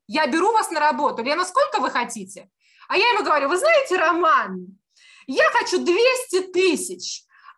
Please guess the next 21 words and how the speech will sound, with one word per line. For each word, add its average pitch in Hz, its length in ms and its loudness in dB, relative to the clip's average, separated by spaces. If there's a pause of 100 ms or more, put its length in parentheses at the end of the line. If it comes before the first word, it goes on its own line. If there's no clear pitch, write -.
Это, 466 200 2
кстати, 415 540 0
другая 339 560 4
уже, 302 160 -2
это 285 300 0
другой 359 400 0
уже 294 160 -4
вопрос, 381 640 4
как 330 200 0
надо, 320 340 0
как 285 200 -2
грамотно 330 480 0
торговаться 269 600 0
с - 120 -10
клиентом, 302 560 -2
чтобы 277 320 -4
получать 285 480 -2
то, 190 100 -6
что - 160 -12
ты 247 120 -8
хочешь. - 500 -16